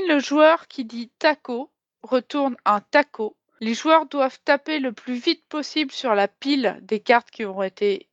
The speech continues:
mises autour de la t-, enfin, au centre de la table et qui ne correspondaient pas aux mots qu'ils ont dit. Celui qui est le plus lent récupère toutes les cartes. Le joueur qui se débarrasse de toutes ses cartes a gagné, sachant qu'il y a une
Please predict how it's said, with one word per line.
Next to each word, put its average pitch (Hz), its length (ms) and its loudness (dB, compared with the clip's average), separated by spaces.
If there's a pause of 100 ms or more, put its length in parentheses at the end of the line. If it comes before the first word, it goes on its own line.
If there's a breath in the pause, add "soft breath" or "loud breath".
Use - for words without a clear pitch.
(140)
mises 220 520 -2 (180)
autour 208 380 -2
de 202 100 4
la 185 160 4
t-, - 200 -14
enfin, 190 280 0
au 190 80 -12
centre 254 380 0
de 220 100 2
la 208 140 4
table 233 240 2
et 175 80 -8
qui - 160 -20
ne 180 60 -18
correspondaient 220 640 -2
pas 220 240 4
aux 202 100 -2
mots 202 340 -8
qu'ils 190 340 -10
ont 180 80 -10
dit. 196 260 -8 (280)
Celui 302 380 -6
qui 277 240 -6
est 247 40 -2
le 233 140 -4
plus 285 320 -6
lent 226 240 2 (440)
récupère 285 600 0
toutes - 220 -14
les 240 140 -8
cartes. - 420 -2 (160)
Le 240 260 -2
joueur 302 380 0
qui - 160 -4
se - 160 -8
débarrasse 254 720 2
de 196 140 -16
toutes - 260 -16
ses - 180 -12
cartes 233 280 -2 (160)
a 254 100 0
gagné, 214 480 -2 (300)
sachant 269 360 0
qu'il 269 200 -8
y 247 60 2
a 214 40 2
une 220 140 -6